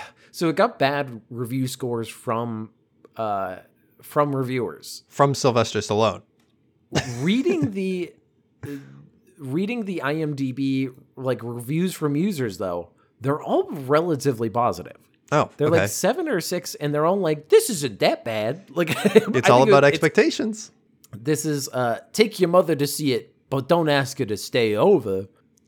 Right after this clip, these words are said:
Speaker 2: What?
Speaker 1: Warning, spoilers. <laughs>
Speaker 2: What?
Speaker 1: This one is
Speaker 2: What?
Speaker 1: blocked because it has spoilers. Uh, hmm. Very few people. So I'm gonna read this one anyway,
Speaker 2: Yeah,
Speaker 1: 'cause
Speaker 2: yeah.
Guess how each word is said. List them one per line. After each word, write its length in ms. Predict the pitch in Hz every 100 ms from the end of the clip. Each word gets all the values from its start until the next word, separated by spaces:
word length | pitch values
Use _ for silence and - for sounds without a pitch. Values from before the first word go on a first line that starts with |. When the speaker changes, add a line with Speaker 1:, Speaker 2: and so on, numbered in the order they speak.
| - -
Speaker 2:
What? 200 | 113 160
Speaker 1:
Warning, 300 | 147 120 113
spoilers. 680 | - 170 170 151 117 107 247
<laughs> 140 | 233
Speaker 2:
What? 420 | 214 170 240 -
Speaker 1:
This 600 | 247 220 233 262 320 339
one 100 | 240 151
is 40 | 123
Speaker 2:
What? 100 | 139
Speaker 1:
blocked 240 | 196 196
because 200 | 160 160
it 80 | 151
has 100 | 151
spoilers. 480 | - 170 120 107 107
Uh, 240 | 135 127 127 - - - - _ _ _ _ -
hmm. 600 | 147 135 131 123 120 117 - _ _ _ _ _ _ _ _ _ -
Very 280 | 143 226 285
few 220 | 226 180
people. 440 | 202 190 156 135
So 120 | 127 147
I'm 120 | 185
gonna 200 | 185 147
read 180 | 147 127
this 140 | 117
one 180 | 110 98
anyway, 260 | 107 101 135
Speaker 2:
Yeah, 120 | 120
Speaker 1:
'cause 80 | 120
Speaker 2:
yeah. 160 | 104